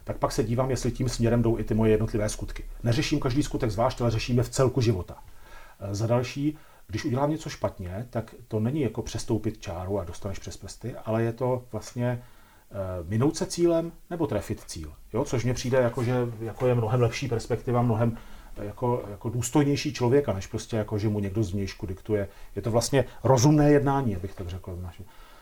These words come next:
No a, eh, ty ctnosti jsou od toho, že aby nám tyhle ty, eh, ty, eh,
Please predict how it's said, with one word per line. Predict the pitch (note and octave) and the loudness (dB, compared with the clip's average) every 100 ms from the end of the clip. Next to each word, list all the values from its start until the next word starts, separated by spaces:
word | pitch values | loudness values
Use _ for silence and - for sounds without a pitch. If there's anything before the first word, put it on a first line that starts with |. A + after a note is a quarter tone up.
| - | -10
No | B2 B2 | -6 0
a, | A#2+ A#2+ - - - | 0 -2 -6 -16 -12
eh, | F#2+ | -8
ty | A2+ | -6
ctnosti | - B2 A#2+ - | -6 -4 -4 -6
jsou | B2 C3 A#2 | -4 -2 -2
od | |
toho, | A#2+ A2 A2 | -2 -4 -2
že | A2+ | -4
aby | G#2+ | -2
nám | A2 A2 | 0 0
tyhle | G#2+ A2 | -2 -4
ty, | A2 A2 - - - - | -2 -2 -4 -16 -20 -14
eh, | F#2 F#2 F2 F2+ | -10 -8 -10 -6
ty, | G#2 G2 F#2 - | -4 -4 -4 -12
eh, | - | -14